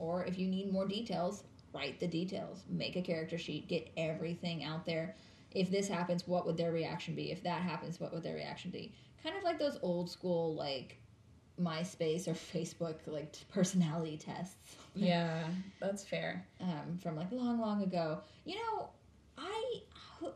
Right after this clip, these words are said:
Speaker 1: was it you? I knew somebody who, when, when they, whenever they're making a character, they would, like, fill out and, like, an, uh,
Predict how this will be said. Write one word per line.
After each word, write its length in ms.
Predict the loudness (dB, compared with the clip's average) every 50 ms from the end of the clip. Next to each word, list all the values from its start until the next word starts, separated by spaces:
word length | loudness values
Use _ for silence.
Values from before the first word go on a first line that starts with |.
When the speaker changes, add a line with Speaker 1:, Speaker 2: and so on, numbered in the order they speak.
| -8 -8 -6
Speaker 1:
was 160 | -4 -4 -4
it 100 | -4 -4 -2
you? 520 | -2 0 0 0 -2 -2 -2 -4 -4 -6 -6
I 140 | -6 -4 -2
knew 240 | -2 -2 -2 -4
somebody 560 | -4 -2 0 0 0 2 2 2 2 2 2 2
who, 100 | 2 2
when, 180 | 2 2 2 2
when 100 | 2 0
they, 80 | 0
whenever 320 | 0 0 2 2 2 0 0
they're 140 | -2 -2 -2
making 300 | -2 -4 -4 -2 -2 -2
a 80 | -2
character, 500 | 0 0 0 0 0 0 0 -2 -2 -2 -8 -16 -20 -20 -8 0
they 120 | 4 4 6
would, 460 | 6 6 4 2 2 2 2 0 -2 -4 -6 -4
like, 320 | -2 0 0 0 0 -2 -6 -16 -8 -2
fill 300 | 2 2 4 4 2 0 -4
out 440 | -4 -2 0 2 2 2 0 -2 -4 -2
and, 180 | 0 0 0 0 0
like, 320 | -2 -2 -2 -4 -6 -10 -16 -20 -20 -16 -8 -2
an, 300 | -2 0 0 -2 -4 -8 -12 -18 -20 -20 -20 -20 -20 -20 -20 -20 -20 -20 -18
uh, 140 | -14 -12